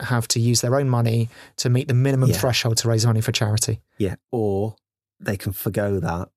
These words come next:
Speaker 1: Mm-hmm.
Speaker 2: and, uh, run in,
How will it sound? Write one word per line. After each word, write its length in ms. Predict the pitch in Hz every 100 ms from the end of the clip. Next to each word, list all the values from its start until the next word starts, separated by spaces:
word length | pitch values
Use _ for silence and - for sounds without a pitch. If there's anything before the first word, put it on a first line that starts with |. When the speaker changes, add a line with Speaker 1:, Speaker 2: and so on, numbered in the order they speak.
| _ -
Speaker 1:
Mm-hmm. 220 | 131 151 196 _ _ -
Speaker 2:
and, 400 | 95 90 85 80 - 113
uh, 40 | 104 _ -
run 300 | 120 101 90
in, 220 | 90 90